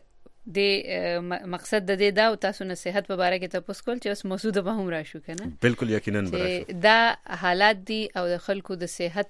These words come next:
Speaker 1: ته پام نشته دی چې د ټولو نه ضروري شیز دی. نو د دې څه اثر پرې وځي؟ د یو ښه صحتمنده ژوند تیرولو دپاره د ښه بدن، د ښه،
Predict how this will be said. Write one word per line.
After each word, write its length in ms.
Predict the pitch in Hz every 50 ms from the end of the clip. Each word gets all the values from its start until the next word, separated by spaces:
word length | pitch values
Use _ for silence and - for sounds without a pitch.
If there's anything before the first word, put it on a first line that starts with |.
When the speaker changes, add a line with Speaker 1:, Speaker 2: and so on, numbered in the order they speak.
| -
Speaker 1:
ته 420 | - 196 190 185 185 180 - - - - -
پام 240 | 202 196 220 233 220
نشته 440 | 208 202 202 - - - - 190
دی 220 | 175 190 190 196 190
چې 160 | - - 185
د 140 | 180 170 170
ټولو 400 | 165 _ - - - 302 262 254
نه 120 | 220 196 180
ضروري 360 | 160 180 165 175 165 196 190
شیز 320 | - - 226 208 185 175 -
دی. 180 | 196 202 220 - - - - - - - - - _ -
نو 460 | 202 196 202 208 208 214 208 208 208 - - -
د 80 | 175 208
دې 180 | 190 254 285
څه 180 | 277 - - -
اثر 300 | - 262 - - 294 277
پرې 240 | 269 - - 208 180
وځي؟ 600 | 170 170 170 156 - 170 170 165 - - - 165
د 40 | 180
یو 340 | 175 170 170 170 170 175 - -
ښه 480 | 180 - - - - 233 240 247 247
صحتمنده 1080 | 240 - - - 196 180 165 196 - - - 196 214 220 220 214 220 220 220 220 220 - - - - -
ژوند 240 | 196 226 254 262 247
تیرولو 480 | - 226 208 185 185 180 180 180 180 180
دپاره 520 | 165 180 175 - 180 180 180 175 180 185
د 160 | 165 165 165
ښه 300 | 160 - - - 208 208 202
بدن، 520 | 175 170 175 165 156 185 202 208 214 208
د 140 | 180 175 170
ښه، 500 | - - - 202 196 196 202 202 196 -